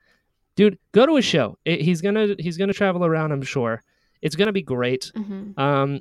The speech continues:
Speaker 1: it is, it's gotta be tough too. Like, I, I don't wanna downplay that at all. Like you said, you know, he's showing emotion. He's showing hurt, and people are like, "Oh, you're being a baby." Like, it's t-, it,
Speaker 2: Yeah.
Speaker 1: this is gonna be the worst sentence I've ever said, but, like, sometimes in that arena, it's tough being a man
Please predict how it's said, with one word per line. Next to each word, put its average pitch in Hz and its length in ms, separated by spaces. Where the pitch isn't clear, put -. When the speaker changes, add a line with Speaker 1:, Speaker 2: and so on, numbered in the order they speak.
Speaker 1:
it 202 160
is, 262 240
it's 208 160
gotta 254 220
be 240 100
tough 226 280
too. 226 340
Like, 160 220
I, 170 260
I - 20
don't 190 140
wanna 170 340
downplay 156 440
that 135 160
at 120 100
all. 156 200
Like 131 220
you 143 80
said, 165 340
you 160 100
know, 151 120
he's 170 260
showing 165 640
emotion. 151 540
He's 143 160
showing 147 260
hurt, 151 120
and 139 80
people 151 160
are 147 40
like, 139 80
"Oh, 147 60
you're 139 100
being 131 180
a 117 40
baby." 127 380
Like, 143 240
it's 254 280
t-, - 140
it, 190 180
Speaker 2:
Yeah. 185 220
Speaker 1:
this 180 180
is 170 320
gonna 170 220
be 165 180
the 151 100
worst 156 180
sentence 143 280
I've 139 100
ever 135 100
said, 196 180
but, 165 100
like, 143 160
sometimes 214 880
in 160 300
that 147 260
arena, 165 320
it's - 160
tough - 400
being 139 280
a 117 40
man 131 420